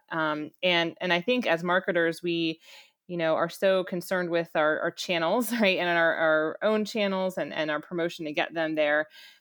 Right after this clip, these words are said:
um, that we still need to continue to try and focus on what that sales, sales, uh, engagement looks like too, and how we arm those sales,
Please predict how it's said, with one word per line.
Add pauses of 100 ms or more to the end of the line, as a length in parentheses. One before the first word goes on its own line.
(120)
um,
that
we
still
need
to
continue
to
try
and
focus
on
what
that
sales,
sales,
uh,
engagement
looks
like
too,
and
how
we
arm
those
sales,